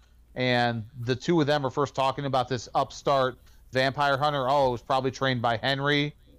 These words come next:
That manor that they pull up to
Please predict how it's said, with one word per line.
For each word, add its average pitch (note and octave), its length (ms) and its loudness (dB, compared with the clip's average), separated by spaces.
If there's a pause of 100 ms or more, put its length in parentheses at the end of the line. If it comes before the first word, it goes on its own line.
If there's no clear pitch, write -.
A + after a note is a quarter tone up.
(880)
That D3+ 280 0
manor C#3+ 400 2
that C#3+ 160 -2
they C#3 120 2
pull C#3 200 0
up C#3+ 180 0
to A3 240 -4